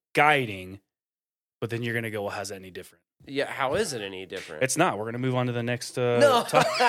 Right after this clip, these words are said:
Speaker 2: come on, man. Don't do
Speaker 1: No,
Speaker 2: me
Speaker 1: wait.
Speaker 2: like that.
Speaker 1: Uh, just so we're clear, though, too,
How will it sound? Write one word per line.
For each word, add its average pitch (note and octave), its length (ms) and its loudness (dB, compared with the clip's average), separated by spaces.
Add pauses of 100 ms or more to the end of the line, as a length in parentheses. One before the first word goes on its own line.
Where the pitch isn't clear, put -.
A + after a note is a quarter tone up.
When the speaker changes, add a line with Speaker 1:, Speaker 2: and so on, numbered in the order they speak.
(140)
Speaker 2:
come B3+ 160 4
on, E3+ 300 8
man. A#3 260 10
Don't C4+ 160 8
do A3+ 60 4
Speaker 1:
No, A#3+ 80 8
Speaker 2:
me B3 60 10
Speaker 1:
wait. - 60 10
Speaker 2:
like - 100 6
that. B3+ 340 2
Speaker 1:
Uh, F#3+ 160 8
just F#3 180 2
so G3 220 6
we're D3+ 140 2
clear, D#3+ 200 6
though, D3 100 6
too, D#3 380 4